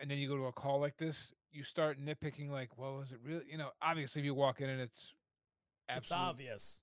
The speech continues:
Speaker 1: ho-, horror show, yeah, you're gonna do, but you start looking, it's like, "Well, is, is this something you wanna get, you know, C P S involved with and start ruining these people's lives?" Or, you know, I mean, it's, it's a whole, it's a whole thing. Like, you start second-guessing yourself, like, if this is something you wanna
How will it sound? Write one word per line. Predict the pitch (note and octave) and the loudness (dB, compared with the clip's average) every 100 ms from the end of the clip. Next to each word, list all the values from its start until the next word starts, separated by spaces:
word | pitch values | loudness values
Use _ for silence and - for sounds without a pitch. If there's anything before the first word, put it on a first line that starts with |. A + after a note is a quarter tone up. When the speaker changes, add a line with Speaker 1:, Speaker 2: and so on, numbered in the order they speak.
| _ | _
Speaker 1:
ho-, | E3 - | -4 -4
horror | - F3 G3 E3+ | -2 8 8 8
show, | - C#3+ B2+ B2 _ | 4 2 2 0 _
yeah, | C#3+ C#3 A2 | -6 -4 -4
you're | A2+ | -8
gonna | B2+ A#2 A2 | -10 -12 -14
do, | B2+ A#2+ | -18 -12
but | B2+ - _ _ _ _ _ _ _ _ _ _ - | -12 -12 _ _ _ _ _ _ _ _ _ _ -12
you | D#3 | -10
start | - D#3 | -2 -2
looking, | D3 D3+ | -2 -6
it's | D3 | -6
like, | C#3 B2 | -8 -4
"Well, | D3 D3 | -4 -4
is, | B2+ _ _ | -6 _ _
is | C3+ | -16
this | B2+ C3 | -14 -14
something | B2+ C3+ | -14 -12
you | C3+ | -8
wanna | C3+ C3 | -6 -6
get, | C3+ - _ _ _ _ | -8 -12 _ _ _ _
you | C3+ | -10
know, | A#2+ | -8
C | - C#3 | -6 -8
P | C3+ | -6
S | C3+ B2 | -6 -8
involved | B2 C3+ C3 | -6 -4 -4
with | B2+ | -8
and | A#2+ B2 | -12 -10
start | C3+ B2 | -8 -8
ruining | B2+ A#2+ | -10 -10
these | A#2 | -12
people's | C3+ A#2 G#2 | -12 -12 -8
lives?" | B2+ C3+ C3+ C#3 B2 | -4 0 0 -2 -6
Or, | |
you | B2+ | -10
know, | D3 | -8
I | |
mean, | D3 D#3+ | -4 -2
it's, | D#3 | -2
it's | D3+ D#3+ F3+ | -6 -8 -6
a | |
whole, | C#3 E3+ E3 D#3+ D3 C3 _ _ _ _ _ - | -2 0 0 -2 -4 -10 _ _ _ _ _ -14
it's | C3+ | -10
a | C3 | -6
whole | C3+ B2 | -6 -6
thing. | B2 A2+ | -10 -10
Like, | A#2 | -12
you | A#2 | -10
start | D3 C3 | -6 -4
second-guessing | C#3+ C3 C3+ C3+ A2 B2 | -4 -4 -2 -2 -4 -8
yourself, | A#2+ C3 A#2+ C3 | -6 -6 -6 -6
like, | B2 | -8
if | A#2 | -10
this | A#2+ - | -14 -14
is | A2+ | -14
something | - A#2+ A2 | -14 -14 -14
you | A#2 B2 | -10 -8
wanna | B2 B2+ A2 | -6 -6 -8